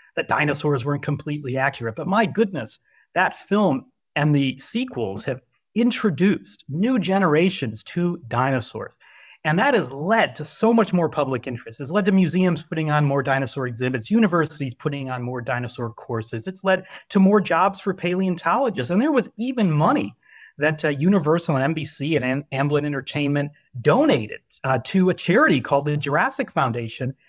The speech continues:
that was used to fund and is used to fund paleontology research. I got a couple of those grants as a student. I was able to go to China and to Portugal to study dinosaurs from proceeds from the film.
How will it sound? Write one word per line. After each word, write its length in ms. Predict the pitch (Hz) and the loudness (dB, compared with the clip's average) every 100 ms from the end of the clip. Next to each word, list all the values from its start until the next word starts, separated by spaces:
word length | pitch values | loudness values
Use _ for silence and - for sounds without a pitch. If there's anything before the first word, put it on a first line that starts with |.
| - - - _ 131 | -20 -20 -20 _ 0
that 180 | 190 185 | 2 2
was 200 | 170 123 | 0 0
used 480 | 143 240 262 277 - | 0 0 0 -2 -2
to 80 | |
fund 340 | 143 - 135 160 | -4 0 0 2
and 120 | - | 2
is 280 | 175 285 185 | 4 4 2
used 320 | 127 123 120 | 0 0 -4
to 80 | 147 | -8
fund 340 | - 139 170 - | -2 0 0 -2
paleontology 680 | 127 147 156 156 180 190 | -4 -2 -2 2 2 2
research. 380 | 202 311 320 185 | 0 0 0 0
I 120 | 180 | 0
got 200 | 285 240 | 0 0
a 80 | 214 | 0
couple 340 | - - 214 220 | -2 -2 2 0
of 120 | 185 | 2
those 180 | 190 131 | -2 -2
grants 460 | 143 226 262 - | 0 0 0 -6
as 100 | 131 | -6
a 60 | 143 | -6
student. 560 | - - 311 403 - | -8 -4 -2 -2 -2
I 80 | 135 | 0
was 180 | 185 151 | 2 2
able 300 | 170 175 160 | 0 0 -6
to 260 | - 160 151 _ _ _ 135 | -6 -6 -6 _ _ _ 2
go 220 | 151 175 | 2 2
to 280 | - 160 147 | 0 -4 -4
China 600 | - 165 202 269 101 101 | -6 -4 0 0 0 -2
and 200 | 139 131 | -2 -2
to 160 | - 131 | -2 -6
Portugal 640 | - 196 269 233 135 92 | -2 0 0 -2 -4 -8
to 100 | - | -12
study 380 | - - 180 208 | -16 -12 -6 -4
dinosaurs 680 | 175 185 247 - - - - - | -2 -2 -2 -2 -6 -12 -16 -4
from 180 | 156 151 _ _ | -4 -4 _ _
proceeds 760 | - 202 214 269 - 151 131 - | -8 2 4 4 2 0 0 -2
from 300 | 180 185 180 | 0 2 2
the 80 | |
film. 420 | 151 - 208 117 | -2 0 0 0